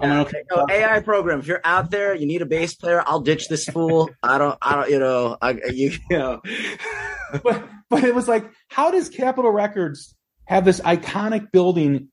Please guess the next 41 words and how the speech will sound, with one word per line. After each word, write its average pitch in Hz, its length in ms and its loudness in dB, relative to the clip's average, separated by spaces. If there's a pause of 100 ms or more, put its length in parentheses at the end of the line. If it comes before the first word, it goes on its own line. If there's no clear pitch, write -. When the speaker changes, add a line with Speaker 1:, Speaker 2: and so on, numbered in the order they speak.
(120)
Speaker 3:
in 139 140 2
California 139 1000 -2
and 135 140 -2
sign 170 220 -2
these 160 180 2
iconic 180 720 -2
artists 143 520 2
and 131 160 -2
then 143 320 0
end 165 200 0
up 156 120 -2
signing 135 580 -2
an 107 200 -6
A 120 220 0
I 113 260 -4
program 95 720 -2 (300)
that 139 120 2
they 156 120 4
had 175 300 2
to 170 100 6
drop 180 640 2 (320)
because 151 320 0
of 139 80 2
the 143 60 6
racial 151 340 2
stereotypes 131 920 0
of 123 200 2
the 120 80 2
rapper? 107 520 -2
Like, 131 120 -4
how 208 260 0
does, 285 240 2 (280)
how 277 140 0
does 330 200 2
they, 226 160 0
how 247 120 2
do 330 60 2
they 330 140 4
fall 180 500 4
so 170 460 2
down 131 600 2